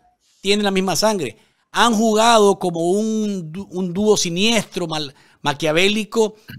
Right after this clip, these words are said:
repartiéndose las cuotas de poder a como han querido durante todo este tiempo que lo hemos tenido ahí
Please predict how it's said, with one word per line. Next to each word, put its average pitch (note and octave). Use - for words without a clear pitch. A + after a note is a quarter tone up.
repartiéndose E3+
las F#3
cuotas F3
de F#3+
poder E3+
a C#3+
como C#3+
han E3+
querido F#3
durante C3+
todo F3+
este F#3
tiempo F#3+
que E3+
lo C3+
hemos E3
tenido F3
ahí F3+